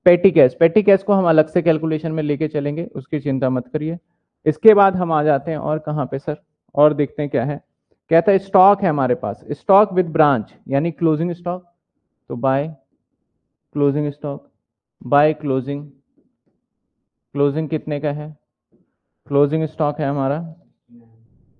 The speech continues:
सिक्सटी नाइन, सिक्सटी nine। Closing के बाद petty cash balance फिर से दे रखा है closing, ठीक है।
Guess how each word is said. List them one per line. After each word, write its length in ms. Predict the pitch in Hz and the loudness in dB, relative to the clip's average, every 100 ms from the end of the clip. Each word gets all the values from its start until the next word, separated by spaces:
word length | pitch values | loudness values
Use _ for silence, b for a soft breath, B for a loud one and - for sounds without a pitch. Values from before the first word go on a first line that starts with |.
| _ _ - | _ _ -8
सिक्सटी 300 | 147 - 156 | -8 -4 -4
नाइन, 300 | 117 71 117 127 _ _ _ _ _ _ _ _ _ _ - | -4 -6 -14 -20 _ _ _ _ _ _ _ _ _ _ -12
सिक्सटी 360 | 143 - 143 | -10 -8 -8
nine। 240 | 120 - - - _ _ _ _ _ _ _ 160 | -6 -8 -14 -18 _ _ _ _ _ _ _ 4
Closing 380 | 170 175 226 | 6 6 6
के 80 | 233 | 6
बाद 260 | 208 208 208 | 6 4 4
petty 300 | 190 185 240 | 2 4 4
cash 260 | 208 170 175 | 6 4 4
balance 360 | 151 147 156 - _ _ _ _ - | 2 2 0 -6 _ _ _ _ 2
फिर 100 | 175 | 4
से 140 | 185 | 6
दे 120 | 160 151 | 6 6
रखा 220 | 139 170 | 4 -2
है 80 | 165 | -2
closing, 440 | 165 123 110 80 - _ | 0 -2 -2 -8 -14 _
ठीक 160 | - 143 | -6 -4
है। 120 | 160 | -4